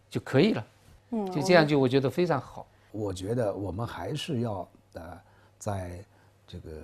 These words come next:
Speaker 3: 两岸交流上多下功夫。在刚刚结束的全国两会委员通道上，我也对这个，呃，两岸融合发展这个议题呢，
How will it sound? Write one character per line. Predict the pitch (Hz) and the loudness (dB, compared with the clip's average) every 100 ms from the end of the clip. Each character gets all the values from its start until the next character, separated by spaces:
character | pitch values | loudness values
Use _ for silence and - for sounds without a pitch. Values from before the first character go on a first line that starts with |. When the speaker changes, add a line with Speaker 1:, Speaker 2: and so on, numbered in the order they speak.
| 78 | -6
Speaker 3:
两 | 92 104 | -4 0
岸 | 117 | -2
交 | 107 135 160 | 0 2 2
流 | 151 92 | 2 -2
上 | 85 104 85 - _ | -6 -10 -12 -20 _
多 | 117 | -4
下 | 120 117 90 | -2 -4 -8
功 | - 180 | -6 -4
夫。 | 180 101 - _ _ _ _ - | -4 -6 -14 _ _ _ _ -6
在 | 120 110 104 98 95 95 87 - - _ _ _ | -2 0 0 -2 -2 -4 -8 -14 -20 _ _ _
刚 | - 127 | -4 0
刚 | 143 | 2
结 | 131 101 127 | 0 -2 -4
束 | - 135 | -2 -4
的 | 107 95 87 85 | -4 -6 -8 -10
全 | - 98 | -10 -8
国 | 107 120 | -6 -6
两 | 104 78 80 | -6 -8 -12
会 | - 123 98 | -8 -6 -6
委 | 85 78 | -8 -12
员 | 87 117 | -8 -4
通 | 127 156 | 0 4
道 | 139 95 | 6 4
上， | 85 78 - - - - _ - | 0 -12 -14 -20 -20 -20 _ -6
我 | 98 | 0
也 | 131 101 | 2 0
对 | 92 113 101 90 | -2 -2 -2 -6
这 | - 92 - | -8 -10 -10
个， | 90 90 _ _ _ _ - | -12 -12 _ _ _ _ -18
呃， | 90 | -8
两 | 101 | -2
岸 | 123 | 0
融 | 135 | 0
合 | 131 | 0
发 | 123 160 185 | -2 0 0
展 | 131 87 | 0 -4
这 | 90 | -8
个 | 92 | -10
议 | 95 | -10
题 | 90 - 85 | -10 -14 -12
呢， | 90 | -12